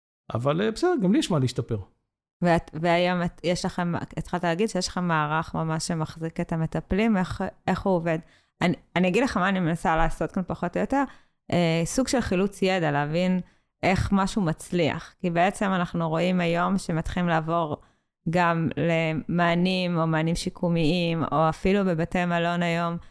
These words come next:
Speaker 2: שעובדים עם אותם קהילות שנפגעו. אה, יצא לי להיות במקומות האלה, ויצא לי לשמוע גם על המקום של, שלכם, ואני מרגישה שיש שם משהו שעובד.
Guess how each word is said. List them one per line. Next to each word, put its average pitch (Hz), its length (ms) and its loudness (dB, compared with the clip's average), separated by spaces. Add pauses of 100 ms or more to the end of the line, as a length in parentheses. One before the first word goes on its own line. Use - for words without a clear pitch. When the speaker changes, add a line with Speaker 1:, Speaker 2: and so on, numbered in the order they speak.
(220)
Speaker 2:
שעובדים 175 640 2
עם 180 280 2
אותם 180 360 0
קהילות 175 600 0 (380)
שנפגעו. 175 760 2 (580)
אה, 170 60 2 (600)
יצא 175 320 0
לי 196 180 2
להיות 170 240 0
במקומות 165 600 -2
האלה, 240 360 2 (440)
ויצא 165 300 2
לי 185 180 2
לשמוע 175 420 0
גם 165 280 0
על 160 140 0
המקום 160 1000 0
של, 165 180 -2 (160)
שלכם, 185 640 2 (520)
ואני 170 220 4
מרגישה 175 280 0
שיש 208 260 0
שם 208 120 0
משהו 185 260 0
שעובד. 160 520 0